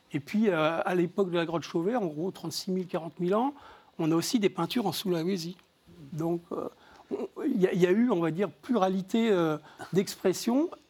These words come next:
et on n'est pas, euh, en état de pouvoir dire que c'était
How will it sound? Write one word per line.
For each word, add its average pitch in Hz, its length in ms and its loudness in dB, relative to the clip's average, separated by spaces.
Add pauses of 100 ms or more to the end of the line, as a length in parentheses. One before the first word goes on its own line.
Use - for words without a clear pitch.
et 226 280 0 (460)
on 165 120 0
n'est 156 120 2
pas, 214 440 0
euh, 151 380 -2 (500)
en 170 100 0
état 175 300 0
de 196 80 -2
pouvoir 170 280 -2
dire 226 260 -6
que 190 100 -6
c'était 196 400 -4